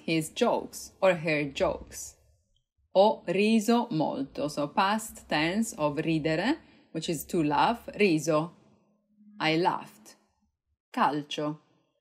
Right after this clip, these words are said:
Either the game, soccer, football, or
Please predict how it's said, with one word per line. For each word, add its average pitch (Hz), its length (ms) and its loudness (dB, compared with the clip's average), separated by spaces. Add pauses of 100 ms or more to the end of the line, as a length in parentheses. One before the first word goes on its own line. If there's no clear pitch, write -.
(220)
Either 277 300 4
the 156 160 -2
game, 156 600 0
soccer, 208 640 -4
football, 156 680 -2 (520)
or 269 300 2